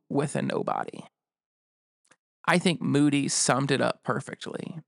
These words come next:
You must first become a nobody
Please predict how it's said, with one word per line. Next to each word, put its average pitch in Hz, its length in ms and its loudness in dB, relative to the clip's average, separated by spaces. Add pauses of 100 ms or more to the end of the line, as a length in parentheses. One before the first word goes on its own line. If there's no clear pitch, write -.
(640)
You 208 280 2
must 165 360 2
first - 580 2
become 151 400 2
a 139 80 4
nobody 180 800 2